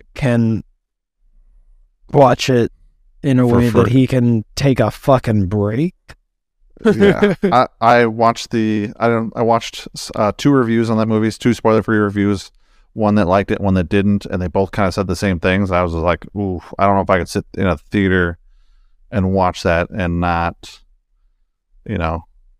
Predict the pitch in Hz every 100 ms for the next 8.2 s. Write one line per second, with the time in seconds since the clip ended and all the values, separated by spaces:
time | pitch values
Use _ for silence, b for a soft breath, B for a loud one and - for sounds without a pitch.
0 | _ _ _ _ _ _ - 98 - -
1 | 107 101 78 98 95 92 80 90 82 82
2 | 80 76 - 80 76 80 73 _ _ _
3 | _ _ _ _ - 90 85 82 - -
4 | 85 - - - - - 95 87 - 101
5 | 95 85 82 78 78 - 85 80 80 -
6 | 85 82 - 92 85 82 73 78 - _
7 | _ _ _ _ - 107 92 90 87 87
8 | 85